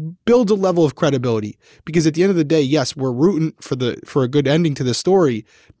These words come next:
and we obviously wanna support Eric, but the fact that he's still willing to s-, try to stay objective, even though this incident impacted him personally, says a lot about him when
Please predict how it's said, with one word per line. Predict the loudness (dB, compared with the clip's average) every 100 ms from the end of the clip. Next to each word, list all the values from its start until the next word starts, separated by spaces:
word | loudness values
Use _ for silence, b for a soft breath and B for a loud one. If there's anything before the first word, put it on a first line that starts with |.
| -4
and | -2 -2
we | -2
obviously | -2 0 0 0
wanna | 0 -2
support | -4 -4 0 0
Eric, | 2 2 0 _ b b b b
but | -2 0 0
the | -4
fact | -2 -2 -2
that | -2
he's | -2 -4
still | 0 0
willing | 2 -2 -2
to |
s-, | -6 -6
try | -4 -2
to | -2
stay | -2
objective, | -2 0 -2 0 -2 -2
even | -4 -2 0
though | 0
this | -2 -4 -6 b b b -2
incident | -2 0 -2 -2 -4 -6
impacted | -4 -2 -2 -2 -2
him | -4
personally, | 0 0 0 -2 -4 -6 -10 b b
says | -4 0
a | 2
lot | 2 0
about | 0 -2 -2
him | -2 0 -2
when | -4